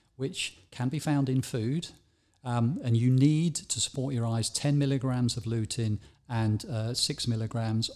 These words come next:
of zeaxanthin. Now, to get that from your diet, believe it or not, you'd have to eat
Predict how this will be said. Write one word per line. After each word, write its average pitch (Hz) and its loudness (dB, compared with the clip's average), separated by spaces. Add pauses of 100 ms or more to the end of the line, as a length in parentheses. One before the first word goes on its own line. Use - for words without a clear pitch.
of 110 -2
zeaxanthin. 117 -6 (500)
Now, 131 -2
to - -4
get 143 -2
that 160 -4
from 135 2
your 131 0
diet, 117 -4 (220)
believe 113 -8
it - -2
or 117 -2
not, 110 0
you'd 110 0
have 127 -6
to - -8
eat 110 -4